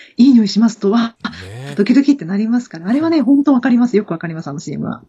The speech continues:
Speaker 2: 完全超タイプでもなかったとしても、
Speaker 1: うん。
Speaker 2: なんかそう、あ、いい香りってなった瞬間に急に、あの、めっちゃ好きになったりとかね。なんか不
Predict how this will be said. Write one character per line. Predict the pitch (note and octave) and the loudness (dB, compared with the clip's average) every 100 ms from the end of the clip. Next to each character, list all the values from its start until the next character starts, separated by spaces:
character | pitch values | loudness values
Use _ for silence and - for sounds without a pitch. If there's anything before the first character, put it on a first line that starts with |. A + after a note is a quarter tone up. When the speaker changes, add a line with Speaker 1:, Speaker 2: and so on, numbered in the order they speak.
| - | -18
Speaker 2:
完 | - D3+ E3 | -16 -16 -16
全 | D#3+ F3+ F3+ | -16 -16 -18
超 | D#3+ F#3+ F#3+ | -14 -8 -8
タ | D#3 E3 | -8 -10
イ | E3+ | -10
プ | - B2 G#2+ G2+ _ _ A#2 A#2 | -12 -12 -12 -14 _ _ _ _
で | D3+ | -10
も | D#3+ A#2 | -10 -10
な | C#3+ | -10
か | D#3+ | 0
っ | G#3+ G#3+ | 4 4
た | E3 | 2
と | |
し | - | -6
て | |
も、 | F2+ | -20
Speaker 1:
う | |
ん。 | |
Speaker 2:
な | F2+ | -18
ん | F2+ | -18
か | |
そ | - | -16
う、 | A2 | -10
あ、 | F#3 E3+ | -10 -10
い | F3+ F3+ F3 F3 | -14 -14 -16 -18
い | - | -16
香 | E3 E3+ E3 | -12 -10 -10
り | D#3+ D#3+ | -12 -14
っ | |
て | C#3+ | -14
な | C3 | -16
っ | |
た | - | -16
瞬 | A2 A2+ | -20 -16
間 | G2+ | -16
に | F2 | -18
急 | - C#3+ D3 | -14 -12 -12
に、 | C#3+ C#3 B2 | -12 -16 -14
あ | A2+ | -14
の、 | A2 G2 G2 G2+ | -12 -16 -18 -20
め | G2 G2+ | -20 -16
っ | A#2 | -14
ち | - | -12
ゃ | |
好 | B2 | -12
き | - A#2 | -12 -16
に | D#2+ | -16
な | |
っ | - | -18
た | F2 | -20
り | |
と | D2 | -20
か | - | -18
ね。 | G2 A#2 _ _ _ _ - | -14 -16 _ _ _ _ -20
な | |
ん | |
か | |
不 | E2 | -18